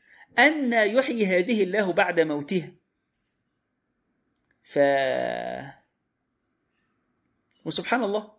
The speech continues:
سبحان الله. يعني، ف-،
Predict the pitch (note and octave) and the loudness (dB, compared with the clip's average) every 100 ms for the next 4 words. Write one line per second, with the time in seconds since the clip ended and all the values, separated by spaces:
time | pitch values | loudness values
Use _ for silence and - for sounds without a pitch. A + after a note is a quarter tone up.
0 | _ _ _ _ D#3 - D3+ B2 A2+ - | _ _ _ _ -10 -6 -4 -4 -8 -16
1 | _ _ _ _ _ _ _ _ _ _ | _ _ _ _ _ _ _ _ _ _
2 | _ _ - B2+ A#2+ G#2+ G#2+ G#2+ G#2 - | _ _ -10 -2 -2 -2 -6 -12 -14 -14
3 | - - - - - C3 D3 _ _ _ | -16 -16 -18 -20 -20 -20 -20 _ _ _
4 | _ _ _ _ _ _ _ _ _ _ | _ _ _ _ _ _ _ _ _ _
5 | _ _ _ - - C3 A#2+ A#2 A2 G#2 | _ _ _ -14 -2 0 0 -4 -6 -8
6 | A2+ A2+ B2 | -10 -14 -18